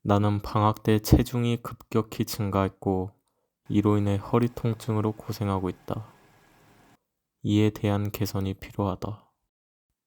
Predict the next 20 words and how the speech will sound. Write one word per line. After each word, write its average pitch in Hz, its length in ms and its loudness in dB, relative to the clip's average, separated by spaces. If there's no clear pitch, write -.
식단은 117 720 -2
일반식을 113 720 0
먹되 98 640 -6
식사 - 440 0
전에 101 460 -4
방울토마토를 104 920 -2
섭취하여 107 800 -2
너무 104 300 0
많이 101 340 0
먹지 101 400 -6
않도록 101 540 -4
노력해보자. 95 840 -6
운동은 107 680 0
매일 98 240 -2
아침 104 460 -4
러닝을 104 560 -2
꿈꿨지만 107 1000 -6
생각대로 110 680 -2
흘러가진 110 600 -2
않는다. 92 560 -6